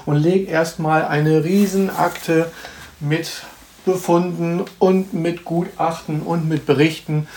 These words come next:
von Neurologen, Hals-, Nasen-, Ohrenärzten, anderen Kieferorthopäden und so weiter auf den Tisch und, ja, bittet euch, euch jetzt erst einmal damit zu beschäftigen,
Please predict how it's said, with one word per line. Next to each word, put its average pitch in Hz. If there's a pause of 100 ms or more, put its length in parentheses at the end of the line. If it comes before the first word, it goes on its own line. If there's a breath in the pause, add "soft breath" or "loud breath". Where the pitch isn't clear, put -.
(180 loud breath)
von 156
Neurologen, 151
Hals-, 165
Nasen-, 147
Ohrenärzten, 147
anderen 160
Kieferorthopäden 151
und 165
so 143
weiter 151
auf 139
den 139
Tisch 202 (560 loud breath)
und, 175 (640 loud breath)
ja, 196
bittet 170
euch, 147 (800 loud breath)
euch 175
jetzt 165
erst 143
einmal 143
damit 120
zu 147
beschäftigen, 135